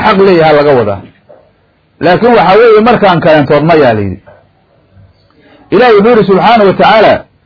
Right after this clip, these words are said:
"Wa bucuulatuhunna," raggoodii ow dha Ilaahay, "ayaa axaqu ku xaqnimo badan," ow dha Ilaahay, "biraddihinna ceshashadooda," ow dha Ilaahay. Muraajacadooda weeye. "Fii daalika," ay fii zamani tarabusi,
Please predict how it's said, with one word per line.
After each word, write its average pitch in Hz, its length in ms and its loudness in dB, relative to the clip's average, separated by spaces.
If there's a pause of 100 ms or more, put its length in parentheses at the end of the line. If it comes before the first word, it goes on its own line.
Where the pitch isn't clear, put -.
(240)
"Wa 151 140 0
bucuulatuhunna," 214 880 0 (100)
raggoodii 208 480 2
ow 190 80 0
dha 180 100 2
Ilaahay, 180 340 2 (480)
"ayaa 196 420 2
axaqu 202 400 -2
ku 233 100 -2
xaqnimo 185 500 0
badan," 180 360 0
ow 190 60 0
dha 170 80 -2
Ilaahay, 165 400 0 (400)
"biraddihinna 202 720 0 (100)
ceshashadooda," 160 600 -2
ow 143 60 0
dha 117 80 -4
Ilaahay. 113 280 -4 (500)
Muraajacadooda 160 800 0
weeye. 104 280 -4 (1500)
"Fii 262 180 0
daalika," 226 480 2
ay 233 220 2
fii 254 180 0
zamani 202 360 0
tarabusi, 185 720 -2